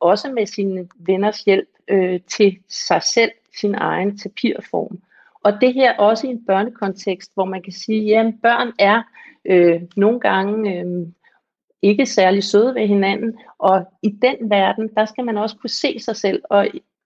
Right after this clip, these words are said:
jeg vil sige, i forhold til det der med, øh, børnelitteratur gennem tiden, ja,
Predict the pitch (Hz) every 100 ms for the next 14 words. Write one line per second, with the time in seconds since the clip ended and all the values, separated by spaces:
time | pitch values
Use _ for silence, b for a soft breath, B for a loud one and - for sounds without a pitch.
0 | - 196 202 202 240 233 208 208 233 233
1 | 240 - 208 208 214 208 202 190 196 -
2 | - - 175 208 220 202 190 - 190 196
3 | 196 208 - 214 214 196 226